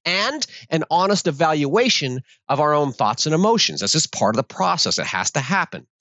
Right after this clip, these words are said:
Just to be blunt, <laughs> you know, most people are nowhere near this level of personal insight because they're distracted, because they're too busy. And all of that, of course, is not coincidental. The, the decades of institutional indoctrination,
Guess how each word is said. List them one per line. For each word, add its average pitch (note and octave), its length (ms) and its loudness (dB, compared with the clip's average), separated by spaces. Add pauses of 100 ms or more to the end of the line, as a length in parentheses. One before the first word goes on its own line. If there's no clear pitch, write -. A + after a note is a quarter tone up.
(200)
Just - 280 0
to C#3 40 0
be D3+ 140 2
blunt, F3 460 0 (100)
<laughs> - 80 -16
you A3+ 120 0
know, C#3+ 240 0 (200)
most A#3 300 0
people A3+ 320 4
are E3+ 120 4
nowhere F#3 340 4
near E3+ 500 0 (400)
this - 180 0
level E3+ 260 2
of - 120 -2
personal F3+ 380 2
insight - 500 0
because E3+ 260 0
they're F3+ 100 0
distracted, F3 600 0
because C#3 240 -2
they're E3 100 2
too F#3 160 0
busy. D#3 420 0 (180)
And C#3 100 0
all F#3 180 2
of D#3+ 60 -2
that, E3 180 2
of C#3+ 80 -2
course, C#3+ 240 2
is C#3+ 100 -2
not C3+ 240 0
coincidental. A#2+ 800 -2 (800)
The, C3 360 4
the A#2 160 2
decades D#3 540 0
of B2+ 240 0
institutional D#3+ 680 2
indoctrination, F#3 1000 0